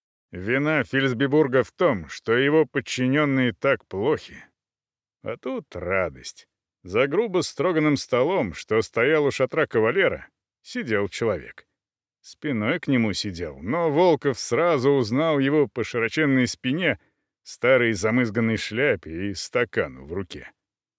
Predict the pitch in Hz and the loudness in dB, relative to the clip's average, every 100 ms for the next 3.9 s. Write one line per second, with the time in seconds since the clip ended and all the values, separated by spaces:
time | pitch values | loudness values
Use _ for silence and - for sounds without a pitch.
0 | _ _ _ _ _ _ 78 92 - - | _ _ _ _ _ _ -12 -8 -6 -8
1 | - 101 92 - 156 127 85 _ _ _ | -6 -6 -4 0 0 0 -4 _ _ _
2 | _ 90 87 139 160 123 151 127 117 90 | _ -12 -6 -2 0 0 0 0 -2 -2
3 | 87 - 175 139 135 127 127 107 95 | -10 -6 -6 -4 0 2 0 0 -4